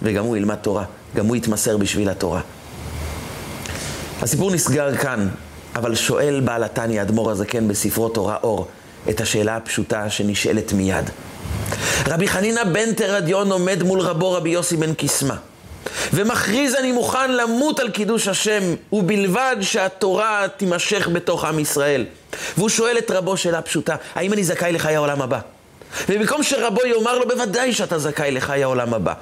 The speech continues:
מסירות נפש כזו בוודאי מזכה אותך בחיי העולם הבא." אבל רבי יוסי בן קיסמא אומר לו, "אני לא יודע.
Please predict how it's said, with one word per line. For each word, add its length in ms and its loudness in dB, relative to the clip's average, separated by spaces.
מסירות 420 2
נפש 360 0
כזו 500 0
בוודאי 440 2
מזכה 420 -2
אותך 340 0
בחיי 360 2
העולם 340 2
הבא." 200 0
אבל 100 0
רבי 140 2
יוסי 140 2
בן 100 2
קיסמא 240 0
אומר 160 2
לו, 80 2
"אני 100 2
לא 80 2
יודע. 280 2